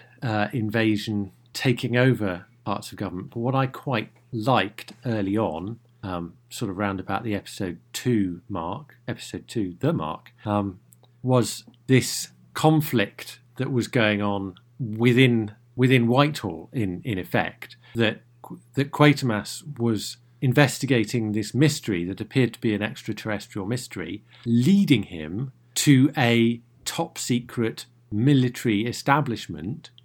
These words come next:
that then turned out to be a project run within his own ministry. And I thought,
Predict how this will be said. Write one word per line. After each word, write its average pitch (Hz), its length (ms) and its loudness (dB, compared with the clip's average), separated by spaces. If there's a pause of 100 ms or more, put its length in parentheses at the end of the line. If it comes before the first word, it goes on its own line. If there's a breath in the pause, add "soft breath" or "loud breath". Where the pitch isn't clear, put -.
that 127 220 0
then 160 580 4 (200)
turned 131 300 2
out 131 180 2
to - 80 -16
be 123 120 2
a 113 60 0
project - 960 -4 (220 soft breath)
run 131 500 2 (100)
within 135 720 4 (220)
his 131 280 2
own 123 300 2
ministry. 120 580 -2 (240 soft breath)
And 117 80 0
I 127 100 4
thought, 127 340 0